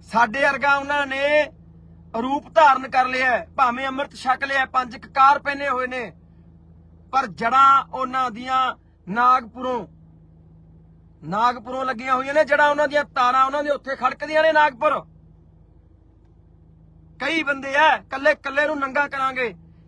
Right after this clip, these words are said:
ਕਈ ਬੰਦੇ ਆ ਜਿਹੜੇ ਨਾਗਪੁਰੋਂ ਚੱਲਦੇ ਆ ਤੇ ਪਾ ਕੇ ਚੋਲੇ ਰੱਖਦੇ ਆ ਚਿੱਟੇ।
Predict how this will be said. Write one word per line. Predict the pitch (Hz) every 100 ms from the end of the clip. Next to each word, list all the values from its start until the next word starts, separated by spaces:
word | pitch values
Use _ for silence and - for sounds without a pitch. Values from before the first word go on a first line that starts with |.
| -
ਕਈ | 302 320
ਬੰਦੇ | 277 233
ਆ | 302
ਜਿਹੜੇ | 294 277
ਨਾਗਪੁਰੋਂ | 254 254 254 214 277 269
ਚੱਲਦੇ | 254 247 277
ਆ | 311 339 311 - - - - - 277
ਤੇ | 285
ਪਾ | 262 254 262
ਕੇ | 285
ਚੋਲੇ | - 269 294
ਰੱਖਦੇ | 285 277 285
ਆ | 294
ਚਿੱਟੇ। | 277 - 269